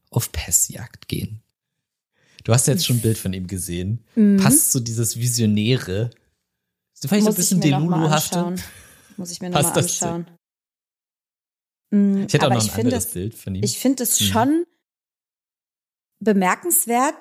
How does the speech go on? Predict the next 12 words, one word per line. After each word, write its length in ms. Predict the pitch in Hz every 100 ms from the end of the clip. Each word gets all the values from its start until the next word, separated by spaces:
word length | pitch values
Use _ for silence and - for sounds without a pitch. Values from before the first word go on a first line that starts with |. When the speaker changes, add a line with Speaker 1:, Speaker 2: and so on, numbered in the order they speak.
| -
Speaker 2:
dass 400 | 226 220 - - _ _ _ _ _
jemand, 480 | 196 202 220 262 254
der 80 | 208
noch 180 | 202 185
nie 460 | 196 202 254 285 - _ _ -
seinen 640 | - 208 190 190 190 185
Bundesstaat 460 | 208 254 240 185 175
verlassen 480 | 196 180 180 214
hat, 180 | 185 240 - _ _
so 340 | 175 156 240
viel 560 | 339 - 302 302 302 311 - _ _ _ _ _ _ _
Zukunft 1000 | - - 302 - 196 180 320 - - -